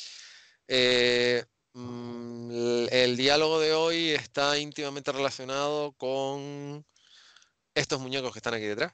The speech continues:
este muñeco que está aquí detrás, aunque este es uno de los últimos que salió, en este caso, con el cuarenta aniversario de los Masters del Universo en versión muñeco, porque, bueno, lo primero que salió fue los muñecos y los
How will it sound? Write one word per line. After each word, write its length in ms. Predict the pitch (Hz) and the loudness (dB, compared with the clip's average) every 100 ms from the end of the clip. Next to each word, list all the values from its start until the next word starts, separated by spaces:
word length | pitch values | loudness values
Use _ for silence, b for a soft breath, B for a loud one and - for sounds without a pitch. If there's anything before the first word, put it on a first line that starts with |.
| - | 0
este 240 | 156 - | 0 0
muñeco 260 | 123 123 120 | -6 -6 -8
que 60 | |
está 120 | 107 113 | -6 -6
aquí 120 | 104 | -4
detrás, 260 | 101 120 | -2 -2
aunque 220 | 143 127 131 | -2 -4 -6
este 120 | 143 | -6
es 60 | |
uno 160 | 123 120 | -6 -8
de 60 | 110 | -6
los 180 | 107 | -8
últimos 340 | 127 120 107 101 | -10 -12 -14 -12
que 60 | |
salió, 280 | 104 98 113 | -10 -8 -8
en 280 | 190 _ - | -12 _ -16
este 160 | - 101 | -10 0
caso, 300 | 117 123 180 b b b b | 0 0 -6 b b b b
con 220 | - 143 135 | -2 0 0
el 120 | 123 | 0
cuarenta 320 | 120 123 127 | 0 2 2
aniversario 840 | 131 127 123 - 143 143 147 147 139 | 0 0 0 0 0 0 0 -2 -6
de 800 | 123 110 117 117 117 117 110 107 | -10 -2 2 4 4 4 2 0
los 180 | 104 104 | -2 -4
Masters 260 | 120 127 120 | -2 -2 -2
del 120 | 120 | -4
Universo 580 | 120 117 127 - 117 - _ - | -2 0 0 0 -4 -8 _ -6
en 160 | 120 | -4
versión 380 | 110 110 - 120 | -2 -2 -2 -4
muñeco, 420 | 120 123 135 202 | -4 -2 -2 -2
porque, 240 | 151 107 _ _ _ _ _ _ _ _ _ _ _ b b | -10 -14 _ _ _ _ _ _ _ _ _ _ _ b b
bueno, 140 | 151 | 0
lo 80 | 139 | 0
primero 220 | 135 151 | 0 -2
que 60 | 156 | 0
salió 200 | 160 143 | 0 -2
fue 240 | 135 117 _ _ _ - | -2 -2 _ _ _ -8
los 240 | 123 127 | -4 -4
muñecos 560 | 131 135 151 156 196 190 | -4 0 0 2 -2 -2
y 160 | 147 131 | -2 0
los 300 | 127 - | 0 -4